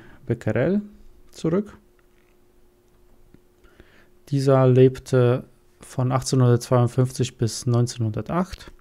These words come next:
und war ein französischer Physiker, wie gesagt, und auch ein Nobelpreisträger für Physik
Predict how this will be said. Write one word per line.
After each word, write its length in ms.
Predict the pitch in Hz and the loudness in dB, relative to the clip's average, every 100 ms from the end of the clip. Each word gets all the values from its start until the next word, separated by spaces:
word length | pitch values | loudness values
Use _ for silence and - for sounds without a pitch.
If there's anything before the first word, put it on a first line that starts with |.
| _ _ _ _ _ _ _ _ - _ _ _ _ _ _ | _ _ _ _ _ _ _ _ -20 _ _ _ _ _ _
und 240 | 156 139 | -2 0
war 140 | 127 127 | 2 2
ein 180 | 120 117 | 0 -2
französischer 720 | - 117 113 120 120 - 117 | -4 -4 -2 -2 -2 -4 -8
Physiker, 560 | - 175 165 156 135 | 0 2 2 -2 -4
wie 100 | 131 | -2
gesagt, 600 | 127 120 123 123 - - _ _ _ _ _ | 0 0 0 -2 -6 -20 _ _ _ _ _
und 500 | 151 127 131 131 - | -2 2 2 0 -2
auch 180 | 123 120 | -4 -2
ein 220 | 123 113 | -4 -2
Nobelpreisträger 1300 | 117 117 135 135 131 123 - 123 123 - - 127 120 | -2 2 0 2 -4 -6 -4 -4 -4 -12 -6 -4 -2
für 220 | 110 - 113 | -4 -6 -8
Physik 520 | - 113 170 180 | -6 -4 -2 -4